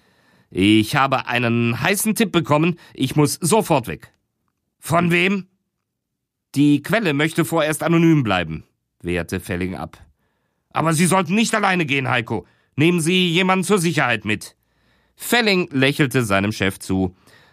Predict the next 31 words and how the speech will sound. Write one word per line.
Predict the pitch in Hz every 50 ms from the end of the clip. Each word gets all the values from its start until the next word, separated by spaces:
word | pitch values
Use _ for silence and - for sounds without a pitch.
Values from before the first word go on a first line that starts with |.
| _ _ _
"Keine | - - 98 104 110 113 113
Sorge, | 104 110 107 110 113 110 107 98 92 - _ _ -
mir | 117 127 135 123
passiert | 123 139 - - - 101 87 -
schon | - 82 76
nichts." | 71 - - - - - - - _ _ _ _ _ _ _ _ _ _ _ _ _ _ _ _ _ _ _ _ _ _ _ _ _ _ _ _ _ _ _ _ _ -
Der | - 180 208 208 202 - -
Regen | 139 139 131 139 156 160 151 160 156 143 123 117
hatte | 123 127 120 - 127 123
wieder | 120 120 131 -
eingesetzt, | - 117 117 110 113 117 110 113 110 110 - - -
als | 90 92 90 - -
Felling | - - 113 117 117 113 104 98
das | 95 90 90 - - -
Ortsschild | 135 127 123 120 - - - 120 110 104 95 -
Fechenheim | - - 135 131 - - 139 117 95 95 101 101 98
passierte | 92 113 117 110 - 113 113 110 110 - 110 101 - - - - -
und | - - 104 104 101
sich | - - 101 90 - -
steif | - - 101 95 95 92 87 -
aus | - - 85 - -
dem | - 117 120 -
Auto | - - 85 82 - - 82
quälte. | 78 - - 85 80 82 82 - 92 92
Die | 95 110 113
Sonne, | 110 104 117 139 139 147 156 175 208 202
die | 156 151 143 135 131
eigentlich | - - 135 139 135 127 120 110 -
hätte | 131 123 120 117 -
aufgehen | 131 127 120 - - 117 107 107
müssen, | 117 147 190 185 - 143 170 196 226 -